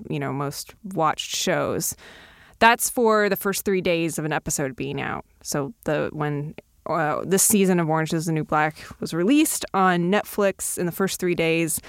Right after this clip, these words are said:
I think, I think it was six point seven million people watched the first episode. That's a lot of people, and I think it's just sort of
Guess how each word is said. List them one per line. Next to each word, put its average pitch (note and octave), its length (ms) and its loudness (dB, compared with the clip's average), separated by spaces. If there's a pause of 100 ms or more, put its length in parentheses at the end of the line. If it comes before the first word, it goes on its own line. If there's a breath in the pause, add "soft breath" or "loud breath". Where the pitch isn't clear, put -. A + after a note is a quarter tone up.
(240 loud breath)
I - 40 -20
think, F#3+ 240 0
I - 60 0
think D3+ 180 -2
it - 40 -12
was - 80 -2
six - 300 0
point - 240 2
seven F3 320 2
million D#3+ 260 2
people D#3 280 -2
watched D#3 300 0
the D#3 80 -4
first - 340 -4
episode. - 440 -4 (220)
That's A3 180 4
a B3 40 4
lot G3 360 6
of G#3+ 120 -10
people, E3+ 480 -6
and F3+ 120 -6
I F3 80 -4
think F3 340 -6 (480 soft breath)
it's G3+ 160 -2
just - 220 0
sort G3 180 2
of F3+ 80 2